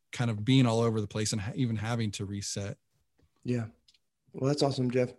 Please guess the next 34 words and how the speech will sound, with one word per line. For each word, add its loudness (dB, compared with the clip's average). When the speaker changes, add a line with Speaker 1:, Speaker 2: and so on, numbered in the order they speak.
Speaker 2:
Thank 6
you 4
for 10
giving 8
us 6
some 4
in 4
the 8
trenches 2
tips 2
here 6
on 6
how 4
folks 2
can 2
take 2
control 2
of 2
their 6
calendars. 4
If 4
anyone 12
wants 10
to 10
learn 10
more 10
about 6
what 4
you're 8
up 6
to, 8
where 8
you're 8
at, 4